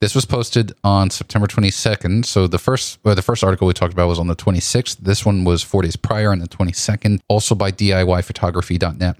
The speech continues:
And it's, uh, titled, "Wedding Photographer Loses the Only Copy of Wedding Photos on Subway."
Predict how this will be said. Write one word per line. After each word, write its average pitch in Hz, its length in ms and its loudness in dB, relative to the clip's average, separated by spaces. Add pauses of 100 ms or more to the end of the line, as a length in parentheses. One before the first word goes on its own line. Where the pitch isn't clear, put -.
And 90 180 -2
it's, - 260 -8
uh, 90 300 -2
titled, 95 420 0
"Wedding 147 200 0
Photographer 120 580 0
Loses 95 380 2
the 90 100 2
Only 98 160 4
Copy 92 460 -4
of 85 120 -10
Wedding 90 300 0
Photos 85 460 -2
on 80 240 -12
Subway." - 560 -6